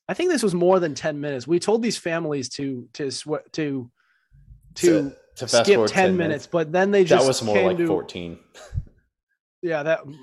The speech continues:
Speaker 1: like, fifteen or something like that.
Speaker 2: Yeah.
Speaker 1: Um,
Speaker 2: Honest-, honestly,
Speaker 1: looking,
Speaker 2: if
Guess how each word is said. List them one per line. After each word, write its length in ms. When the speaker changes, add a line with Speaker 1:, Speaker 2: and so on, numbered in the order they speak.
Speaker 1:
like, 220
fifteen 600
or 60
something 380
like 180
that. 360
Speaker 2:
Yeah. 260
Speaker 1:
Um, 420
Speaker 2:
Honest-, 480
honestly, 400
Speaker 1:
looking, 160
Speaker 2:
if 180